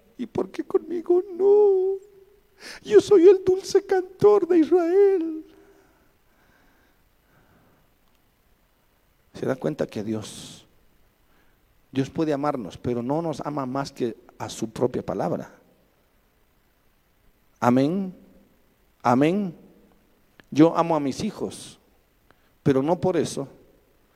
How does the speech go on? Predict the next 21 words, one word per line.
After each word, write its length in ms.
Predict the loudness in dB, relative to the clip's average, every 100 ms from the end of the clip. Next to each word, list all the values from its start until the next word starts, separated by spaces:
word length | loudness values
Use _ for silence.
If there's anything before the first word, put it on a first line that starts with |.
| _ -8
me 180 | -4 -4
salto 440 | -4 -6 -4 -6
mis 360 | -4 -2 -4 -2
normas, 420 | -2 -2 -6 -6
mis 180 | -6 -4
propias 420 | -4 -4 -4 -4
normas. 480 | -4 -4 -8 -16 -12
No 140 | -12
puedo, 340 | -2 0 2 0
no 160 | -2
debo, 320 | 0 0 -2 -4
no 140 | -2
tengo. 460 | 0 -2 -2 -8 -14 -20 _ _ _ _ _ _ _
Y 60 | -4
ellos 220 | -2 -4
no 140 | -6
pueden, 340 | -4 -4 -2 -4
no 120 | -4
deben, 260 | -2 -4 -4
ni 100 | -4
tienen. 500 | 0 0 -2 -10